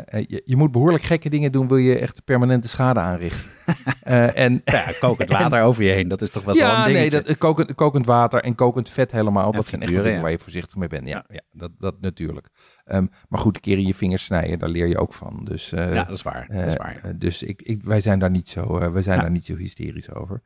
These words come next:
Speaker 2: Wat wij ook wel belangrijk vinden, is dat het ook, dat hij ook kookt. Net zoals mijn moeder dat gedaan heeft. Nou, wij zijn met
Speaker 1: Ja.
Speaker 2: hem iets eerder begonnen. Een beetje
Speaker 1: En dan
Speaker 2: de
Speaker 1: bedoel je zelfstandig koken, hè?
Speaker 2: Ja, en dan in het begin deed ik de boodschappen, eh, of mevrouw, en, eh, zochten we samen een recept uit.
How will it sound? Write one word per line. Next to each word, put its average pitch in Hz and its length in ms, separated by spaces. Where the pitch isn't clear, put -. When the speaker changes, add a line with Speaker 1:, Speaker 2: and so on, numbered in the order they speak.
Speaker 2:
Wat 104 120
wij 120 100
ook 139 60
wel 143 100
belangrijk 120 280
vinden, 110 200
is - 60
dat 104 100
het 95 140
ook, 92 240
dat 104 180
hij 95 100
ook 95 200
kookt. - 420
Net 92 140
zoals 85 200
mijn 87 220
moeder 120 280
dat 113 200
gedaan 101 300
heeft. 104 220
Nou, 76 180
wij 90 100
zijn 98 160
met 92 80
Speaker 1:
Ja. 135 80
Speaker 2:
hem 107 120
iets 107 160
eerder 127 260
begonnen. 160 420
Een 113 120
beetje 117 220
Speaker 1:
En 113 60
dan 117 100
Speaker 2:
de 113 60
Speaker 1:
bedoel 123 160
je 123 100
zelfstandig 113 640
koken, 80 380
hè? 190 60
Speaker 2:
Ja, 107 220
en 117 500
dan 107 200
in 107 60
het 104 80
begin 147 320
deed 107 180
ik 135 140
de - 80
boodschappen, 120 640
eh, 98 160
of 85 140
mevrouw, 92 480
en, 92 320
eh, 87 480
zochten - 280
we 90 60
samen 104 240
een 95 60
recept 127 360
uit. 107 360